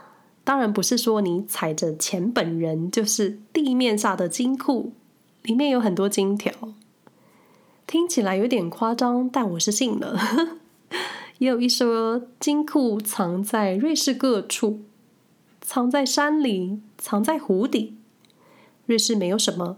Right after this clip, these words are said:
就是山跟湖最多。还有藏在底下数百公尺的神秘地方。你能不信吗？我是信了。<laughs> 毕竟这是传说，因为银行也不会告诉大家他们把钱放在哪里吧。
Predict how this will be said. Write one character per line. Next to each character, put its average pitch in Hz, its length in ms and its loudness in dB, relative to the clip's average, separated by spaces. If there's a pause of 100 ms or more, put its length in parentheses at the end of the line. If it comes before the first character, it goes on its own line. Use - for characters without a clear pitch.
就 196 160 0
是 190 260 0
山 240 240 0
跟 269 200 2
湖 185 180 -2
最 196 220 0
多。 180 360 0 (800)
还 247 100 2
有 262 120 2
藏 214 260 0
在 214 200 2
底 190 180 0
下 214 240 0
数 269 240 0
百 175 180 -2
公 247 280 0
尺 202 160 0
的 170 120 -2
神 165 240 0
秘 269 220 2
地 226 160 0
方。 185 460 -4 (560)
你 185 140 2
能 185 260 2
不 254 100 2
信 269 260 0
吗？ 220 520 0 (260)
我 202 100 4
是 285 160 2
信 277 240 2
了。 - 440 -4 (380)
<laughs> - 360 -20
毕 311 100 2
竟 302 180 2
这 277 100 2
是 247 120 2
传 185 320 -4
说， 220 440 -2 (260)
因 269 160 2
为 254 320 2
银 226 240 2
行 240 220 2
也 226 100 4
不 208 160 -6
会 285 140 2
告 277 180 2
诉 247 160 2
大 208 240 2
家 190 300 -2
他 233 180 0
们 202 180 2
把 175 200 0
钱 190 280 0
放 226 220 0
在 220 160 2
哪 180 220 0
里 220 160 0
吧。 - 260 -4